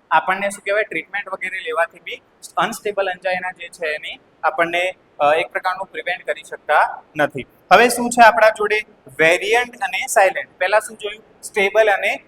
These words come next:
અનસ્ટેબલ. હવે શું છે કે વેરિયન્ટ, વેરિયન્ટના અંદર જો આપણે જોવા જઈએ તો વેરિયન્ટના અંદર આપણે mostly યાદ રાખવાનું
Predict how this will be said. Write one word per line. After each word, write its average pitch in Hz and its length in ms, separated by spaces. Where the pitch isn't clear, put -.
અનસ્ટેબલ. 185 500
હવે 208 140
શું 233 200
છે 226 200
કે 233 120
વેરિયન્ટ, 180 540
વેરિયન્ટના 214 480
અંદર 220 200
જો 220 160
આપણે 214 220
જોવા 202 280
જઈએ 214 280
તો 185 100
વેરિયન્ટના 220 640
અંદર 220 200
આપણે 208 300
mostly 202 500
યાદ 196 180
રાખવાનું 208 480